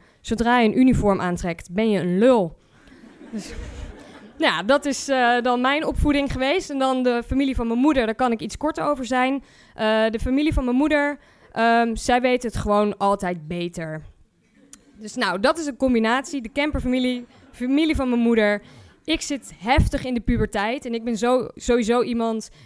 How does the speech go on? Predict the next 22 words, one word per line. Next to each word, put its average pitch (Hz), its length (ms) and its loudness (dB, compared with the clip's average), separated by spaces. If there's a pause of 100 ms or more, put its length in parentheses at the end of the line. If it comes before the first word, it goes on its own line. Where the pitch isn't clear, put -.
(120)
die 226 160 -4
altijd 240 600 0
overal 247 340 2
een 208 120 -2
wedstrijd 254 560 -2
in 247 140 2
ziet. 277 440 -2 (280)
Of 233 160 -2
het 226 80 -6
nou 226 300 2
is, 226 300 -2
eh, 208 280 2
ik - 100 -8
fiets - 220 -4
over 208 160 -6
straat 220 420 0
en 208 60 -4
ik 202 80 0
moet 220 220 0
i-, 208 260 -2
iedereen 208 380 0
inhalen. 196 680 0